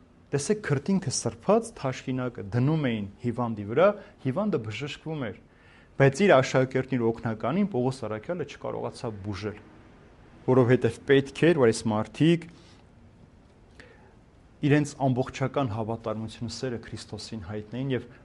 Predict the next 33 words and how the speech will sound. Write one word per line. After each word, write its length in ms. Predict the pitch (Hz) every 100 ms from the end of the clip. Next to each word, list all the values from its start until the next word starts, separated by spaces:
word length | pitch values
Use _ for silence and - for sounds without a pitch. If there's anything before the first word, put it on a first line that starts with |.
| 127
մարդիկ 380 | 147 - 147 147
էլ 120 | 117 -
տեսնեին, 460 | 117 - 156 175
որ 200 | 143 120 - - -
Քրիստոսին 520 | 143 139 147 139 143 110
հավատալով 540 | 113 120 120 156 180
դու 160 | 127 139 131 - - -
երջանիկ 540 | 139 139 151 151 147 -
չես 160 | 156 127
դառնում 320 | 110 117 110
միանգամից, 680 | 110 104 107 - 110 104 - - - -
կամ 160 | 135 117
քո 120 | 143 110
բոլոր 300 | 131 139 -
խնդիրները 460 | 123 - 127 127 117
չեն 240 | - 120 107
լուծվում։ 300 | 107 110 120
Եվ 100 | 113
Հիսուս 240 | 135 180 139
այդպիսի 300 | 139 143 156
բան 240 | 135 147 139
էլ 60 |
չի 160 | - 131 -
խոստացել, 440 | 117 - 107 117
թե 100 | 123 117
դուք 180 | 123 123
ինձ 140 | 113
հավատաք, 580 | 117 113 120 208 262 - - - 190
դուք 160 | -
խնդիր 320 | 170 160 170
չեք 240 | - 147 120
ունենալ 300 | 107 98
այս 80 | 87